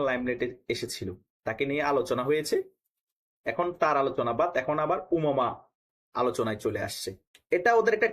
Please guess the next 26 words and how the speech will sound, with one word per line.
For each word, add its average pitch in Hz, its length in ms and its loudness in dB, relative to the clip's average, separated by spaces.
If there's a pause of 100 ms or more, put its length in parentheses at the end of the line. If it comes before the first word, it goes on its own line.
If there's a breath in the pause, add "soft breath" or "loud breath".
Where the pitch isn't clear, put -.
টেকনিক। 175 340 2 (360 loud breath)
সারা 151 200 4 (140)
বাংলাদেশে 165 480 2 (600)
তাদের 123 220 0
যে 165 140 2
নেতারা 135 320 0 (100)
আছে - 180 -2 (360)
বা 120 160 0
নেত্রীরা 139 480 0
আছে - 160 -2 (360)
তাদেরকে 123 300 0 (320)
এই 175 160 2
সকল 180 240 0 (160)
বিষয় 175 300 0
নিয়ে 349 120 -2 (480 soft breath)
পরিচিতি 131 460 -2
করানো 120 300 -2
হচ্ছে। - 260 -8 (420 soft breath)
ঢাকার 196 300 2
মধ্যে 202 180 2
এদেরকে 180 340 0
মোটামুটি 151 320 2 (120)
সকলেই 135 380 0
চিনে 110 200 -4 (120)
বিভাগীয় 120 420 -2 (100)
জায়গায়, 104 280 0